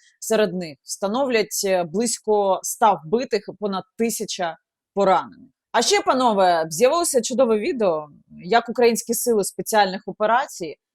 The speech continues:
завдали нищівного удару по північно-корейських підрозділах, знищивши п'ятдесят військових і пошкодивши бронетехніку. Друзі, не можу з вами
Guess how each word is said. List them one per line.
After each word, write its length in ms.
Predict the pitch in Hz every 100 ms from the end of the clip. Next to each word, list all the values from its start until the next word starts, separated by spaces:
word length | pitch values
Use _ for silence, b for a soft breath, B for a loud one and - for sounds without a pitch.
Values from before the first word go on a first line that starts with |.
| _
завдали 460 | 170 202 220 240 294
нищівного 640 | 220 220 247 226 240 196
удару 480 | 190 170 214 254 208 -
по 80 | 202
північно-корейських 1080 | - 196 208 - 220 196 196 202 - 190 -
підрозділах, 680 | 170 180 165 143 - 123 _ _ _ -
знищивши 720 | 165 226 269 247 202 - 202 -
п'ятдесят 560 | 190 226 214 233 214 180 -
військових 600 | 190 - 262 269 202 -
і 120 | 185
пошкодивши 840 | 208 190 - - 196 175 - 185 170 _ _
бронетехніку. 960 | 160 202 208 190 - 147 - - - - - _ _ -
Друзі, 280 | 214 208
не 100 | 208
можу 280 | 240 285 277
з 80 | 196
вами 580 | 214 220 214 208 190